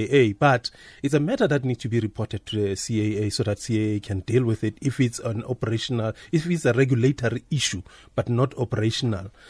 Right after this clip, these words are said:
Uh, because there are two things here. There's operational and there's regulatory. So C A A comes in when it's, uh,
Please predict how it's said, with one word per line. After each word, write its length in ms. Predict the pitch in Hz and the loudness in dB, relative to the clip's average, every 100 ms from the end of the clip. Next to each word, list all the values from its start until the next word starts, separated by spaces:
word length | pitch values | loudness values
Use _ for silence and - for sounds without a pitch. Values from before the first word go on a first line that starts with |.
| - - - | -20 -18 -4
Uh, 220 | 127 120 | 0 0
because 240 | 123 147 127 | 4 4 6
there 100 | 131 | 2
are 40 | |
two 160 | - 226 | 4 2
things 240 | 165 147 | 4 2
here. 240 | - 131 101 | 2 2 2
There's 200 | 113 170 | 0 0
operational 600 | 165 175 175 190 175 160 | 2 2 2 2 0 2
and 160 | 123 113 | 0 2
there's 160 | 107 | 0
regulatory. 540 | 107 110 110 107 - 98 | -2 -2 -4 -4 -8 -8
So 160 | - | -2
C 220 | 120 160 | 0 4
A 140 | 156 156 | 4 4
A 60 | 151 | 2
comes 280 | - 190 - | 0 -4 -2
in 240 | 175 123 | -2 0
when 240 | 110 131 143 | 0 0 0
it's, 500 | 131 120 - - - | -2 -4 -6 -14 -8
uh, 380 | 131 120 117 | -4 -2 -2